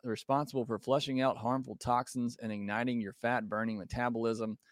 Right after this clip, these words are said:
But thanks to modern diets, rich in unhealthy processed foods, and constant exposure to thousands of man-made environmental toxins,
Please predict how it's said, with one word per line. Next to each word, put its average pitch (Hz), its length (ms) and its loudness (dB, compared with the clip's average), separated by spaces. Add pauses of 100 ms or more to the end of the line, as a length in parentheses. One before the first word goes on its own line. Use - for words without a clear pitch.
(280)
But 117 100 0
thanks 139 200 2
to - 80 -4
modern 131 340 6
diets, 120 480 4
rich 131 360 0
in 113 200 -2
unhealthy 135 500 0
processed 113 600 0
foods, 156 380 4 (320)
and 120 200 0
constant 135 600 -2
exposure 127 560 2
to 101 80 -2
thousands 117 480 2
of 104 120 -6
man-made 113 440 0
environmental 104 600 -2
toxins, 139 560 2